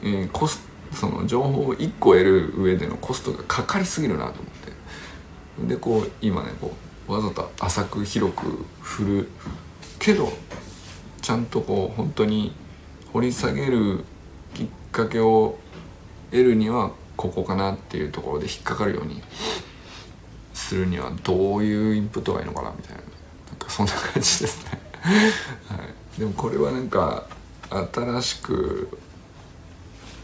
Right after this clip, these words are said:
ね、これもノウハウ化されていくのかもしれないですね。うん。みんなはどうやってんですかね。で、必ずみんなもその、一回はオーバーフローを体験すると思うんですよね。<laughs> こんだけ溢れたら。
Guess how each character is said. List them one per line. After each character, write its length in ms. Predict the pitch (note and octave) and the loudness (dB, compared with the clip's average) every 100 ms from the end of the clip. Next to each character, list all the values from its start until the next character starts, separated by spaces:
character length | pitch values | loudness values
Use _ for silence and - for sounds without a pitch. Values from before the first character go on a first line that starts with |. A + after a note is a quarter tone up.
| - - - | -16 -12 -6
ね、 180 | - - | -6 -4
こ 180 | - - | -6 -4
れ 60 | |
も 160 | - F2 | -2 0
ノ 160 | F2 G2+ | 4 4
ウ 40 | |
ハ 120 | G#2+ | 4
ウ 60 | A2 | 4
化 120 | B2 | 4
さ 100 | A#2 | 2
れ 100 | B2+ | 4
て 120 | C3 | 4
い 60 | C3 | 4
く 100 | F#3 | 2
の 80 | G3 | 2
か 100 | F#2+ | 2
も 80 | |
し 100 | - | 2
れ 60 | F2+ | 2
な 40 | F2+ | 2
い 20 | |
で 60 | |
す 100 | F#2 | 0
ね。 260 | - A#2 - - - - - - - - - - - - - | -2 -2 -2 -8 -18 -18 -16 -16 -18 -20 -18 -18 -18 -20 -14
う 20 | - | -10
ん。 200 | - - - - - - - - - | -10 -10 -14 -16 -18 -18 -18 -16 -4
み 60 | G2+ | -2
ん 80 | |
な 100 | G#2+ | 0
は 60 | G2 | 0
ど 100 | G2 | 2
う 40 | |
や 60 | G#2 | 2
っ 40 | |
て 80 | - | 0
ん 40 | D#2+ | -4
で 60 | |
す 60 | - | -6
か 80 | - D#2+ | -8 -8
ね。 100 | - - - - - - - - - | -10 -14 -20 -20 -20 -20 -18 -18 -6
で、 100 | A2 | -2
必 340 | A#2 C#3 E3 F3+ | 2 2 4 4
ず 80 | E3+ | 4
み 100 | E3+ | 4
ん 100 | E3+ | 2
な 80 | |
も 180 | E3 - | 4 2
そ 120 | - | 2
の、 200 | E2+ - - | 0 -2 -2
一 120 | - | -4
回 160 | - E3+ | 2 8
は 100 | G2 | 10
オ 140 | G#2 | 10
ー 40 | A2+ | 8
バ 80 | B2 | 6
ー 80 | |
フ 80 | B2+ | 6
ロ 100 | A2+ | 6
ー 20 | |
を 40 | - | 4
体 200 | E2+ F#2 | 2 2
験 160 | - | 2
す 120 | - A2+ | 0 0
る 60 | |
と 80 | - | 0
思 120 | B2 | 0
う 20 | |
ん 20 | - | 0
で 60 | |
す 140 | C#3+ - | 0 0
よ 180 | - F#2 | -2 -4
ね。 60 | D3+ D3+ | -4 -4
<laughs> 160 | - C#3+ | -4 -2
こ 120 | A2 | 2
ん 40 | |
だ 100 | G#2+ | 4
け 120 | G#2+ G#2 | 6 6
溢 120 | G2+ | 6
れ 80 | F#2+ | 4
た 100 | |
ら。 60 | - | -2